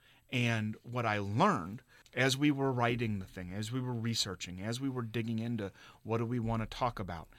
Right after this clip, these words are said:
I had this com-, this idea. From the minute you wake up and turn on your, your smartphone and you look at Google News, and then you look at the Waze app to see how long it's gonna take you to get, well, Google,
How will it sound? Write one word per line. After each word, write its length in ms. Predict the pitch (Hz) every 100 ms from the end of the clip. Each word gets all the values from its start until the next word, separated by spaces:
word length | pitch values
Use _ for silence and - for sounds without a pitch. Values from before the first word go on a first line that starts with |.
| - -
I 80 | -
had 220 | 113 123
this 180 | 123 120
com-, 300 | - - 110 -
this 240 | 135 113 - - -
idea. 680 | 117 117 113 208 151 - - - - - -
From 180 | 180 165
the 80 | 131
minute 380 | 131 170 220
you 180 | 202 190
wake 280 | 175 156 160
up 220 | 165 - -
and 220 | 117 110
turn 200 | 143 143
on 200 | 143 139
your, 320 | 127 113 113 -
your 260 | - 117 107
smartphone 720 | - - 135 - - - - - -
and 260 | 131 113 113
you 280 | 113 107 -
look 220 | 147 131
at 140 | 135 117
Google 320 | 123 120 113
News, 480 | 110 98 82 - - -
and 120 | 123
then 160 | 117 120
you 120 | 120
look 200 | 113 120
at 120 | 117
the 100 | -
Waze 380 | 101 101 104 95
app 320 | 78 - - - _ _ -
to 80 | -
see 180 | -
how 140 | 104 107
long 240 | 107 107
it's 160 | 107 -
gonna 220 | 107 101
take 340 | - 104 -
you 220 | 104 95 104 - - - _
to 80 | -
get, 100 | 107 - - -
well, 240 | 113 107 - _ _ _ _ -
Google, 420 | 107 101 123 170